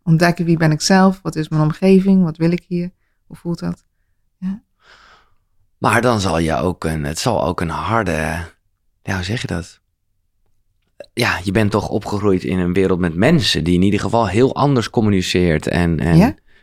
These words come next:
Speaker 2: ja.
Speaker 1: Was ook verwarrend.
Speaker 2: Ja, begrijp ik.
Speaker 1: Was ook echt verwarrend in het begin. Ja, ja, ja.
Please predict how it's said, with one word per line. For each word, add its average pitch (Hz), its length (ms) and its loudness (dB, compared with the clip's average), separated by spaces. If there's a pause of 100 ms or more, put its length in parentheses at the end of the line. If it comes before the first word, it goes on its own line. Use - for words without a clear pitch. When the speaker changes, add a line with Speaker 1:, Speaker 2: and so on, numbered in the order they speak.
Speaker 2:
ja. 151 220 2
Speaker 1:
Was 185 200 4
ook 170 100 -4
verwarrend. 180 560 -2
Speaker 2:
Ja, 131 260 2
begrijp 120 320 -4
ik. - 80 -6
Speaker 1:
Was 185 180 2
ook 175 100 -4
echt - 220 -6
verwarrend 160 380 -2
in 156 80 -6
het 147 120 -8
begin. 160 280 -10
Ja, 196 240 0 (480)
ja, 185 220 0 (540)
ja. 175 220 -6